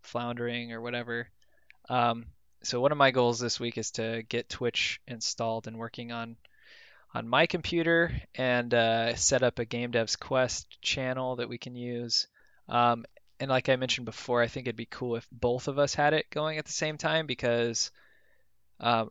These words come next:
right now we're kind of functioning as one brain, but I think since we're going to be on a limited time, we're gonna need to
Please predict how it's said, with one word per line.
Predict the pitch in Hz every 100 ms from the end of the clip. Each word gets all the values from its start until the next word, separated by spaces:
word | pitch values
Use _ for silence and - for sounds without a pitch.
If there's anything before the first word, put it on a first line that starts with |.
| -
right | 143
now | 135 156 156
we're | 147
kind | 156 147
of |
functioning | - 151 - 151
as | 147 139
one | 139 143
brain, | 139 143 147
but | 139 120
I | 120
think | - 131 - - -
since | - 123
we're | 120 117
going | 117 123 123 120
to | -
be | 117 117 117 117 120 -
on | 131 120
a | 117
limited | 120 123 123 120 117
time, | - 120 123 139 151 - - _ _ _ _ _
we're | 120
gonna | 120 117
need | 117 117 117
to | - 117 117 117 117